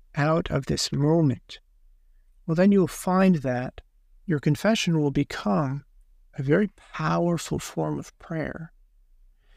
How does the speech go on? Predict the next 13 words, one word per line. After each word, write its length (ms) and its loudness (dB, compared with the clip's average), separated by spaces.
And 140 4
then 100 6
if 140 2
you 80 2
want 160 4
to 180 -2
add 340 2
an 120 2
appendix 600 -2
to 120 -6
all 260 0
of 120 -6
that, 300 -8